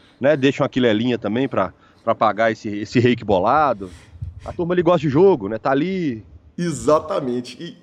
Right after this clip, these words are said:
Speaker 2: e, e, Lanzinha, por falar em apostas, em jogos de azar e, e prop bets e et cetera,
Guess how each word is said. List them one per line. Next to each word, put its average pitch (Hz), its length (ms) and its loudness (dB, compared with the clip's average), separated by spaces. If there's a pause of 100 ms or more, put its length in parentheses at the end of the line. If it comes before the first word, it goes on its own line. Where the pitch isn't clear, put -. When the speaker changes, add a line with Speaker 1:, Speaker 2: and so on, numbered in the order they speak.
(140)
Speaker 2:
e, 202 300 -8
e, 208 80 -2
Lanzinha, 208 360 2
por 240 400 -8
falar 170 960 -4
em 147 140 -4
apostas, 123 920 -4
em 104 400 -8
jogos 120 480 -2
de 117 80 -2
azar 117 540 -6
e, 117 260 -6
e 110 60 -10
prop 123 420 -4
bets 120 680 -2
e 170 160 -4
et - 120 0
cetera, 147 520 -4